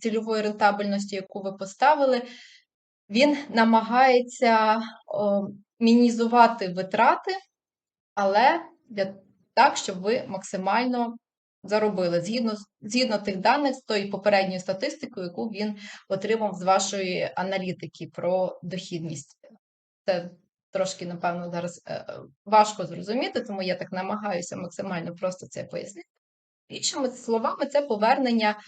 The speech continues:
інвестицій. То-, тобто, щоб ви заробили на цій рекламі більше, ніж ви на неї потратили. Але знову нагадую, це класна стратегія, але лише якщо у вас передаються реальні дані про заробіток,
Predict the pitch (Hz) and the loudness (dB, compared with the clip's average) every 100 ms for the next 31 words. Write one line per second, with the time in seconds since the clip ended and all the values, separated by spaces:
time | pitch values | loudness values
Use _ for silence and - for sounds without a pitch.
0 | - _ 233 220 226 226 208 180 180 196 | -20 _ -6 -4 -2 -2 -2 -2 -4 -2
1 | 185 - 226 208 - 214 - 208 262 220 | -2 -4 -8 -4 0 0 0 0 0 2
2 | 208 214 220 240 208 190 - _ - 214 | 2 2 4 4 4 0 -8 _ -2 4
3 | 208 180 - 226 202 190 190 208 175 175 | 6 4 0 -2 0 0 6 8 8 4
4 | 165 - _ 175 185 175 175 - 381 - | -6 -14 _ -10 -6 -4 0 2 2 0
5 | _ _ _ _ _ 202 190 196 277 277 | _ _ _ _ _ -6 -4 2 2 2
6 | 208 214 214 214 202 180 160 139 131 _ | 2 2 0 -4 -2 -2 -2 -6 -14 _
7 | _ _ _ _ _ - 202 294 269 262 | _ _ _ _ _ 4 6 6 4 2
8 | 233 220 196 175 175 254 269 226 208 - | 2 2 2 0 0 4 4 4 0 -4
9 | 190 190 311 320 - 208 190 185 - 175 | -4 0 0 2 4 4 4 2 0 -2
10 | - 180 165 - - _ - 208 202 196 | -2 -4 -6 -10 -20 _ 2 4 6 4
11 | 190 190 170 160 170 180 170 165 160 175 | 2 -2 -6 -4 0 2 0 -2 -8 -4
12 | 180 185 294 311 311 190 180 180 233 247 | 2 2 2 -4 -4 -4 0 0 -2 -6
13 | 262 302 | -2 -2